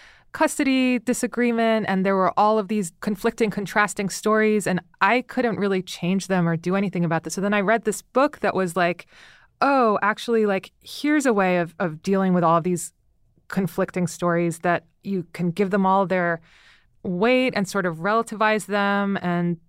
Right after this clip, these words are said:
turn this, like, conflict into something delightful and edifying for other people."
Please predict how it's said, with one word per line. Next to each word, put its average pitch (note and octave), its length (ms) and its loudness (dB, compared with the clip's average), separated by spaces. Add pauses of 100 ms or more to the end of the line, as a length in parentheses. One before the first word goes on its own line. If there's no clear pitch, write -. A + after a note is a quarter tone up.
(140)
turn A3 300 0
this, G#3 180 -2
like, F#3 160 -2
conflict G3 500 -4
into F#3 160 -6
something F3 540 -4 (380)
delightful G3 640 0
and F3 140 0
edifying F#3 540 0
for - 180 -6
other G3+ 200 0
people." A#3 520 0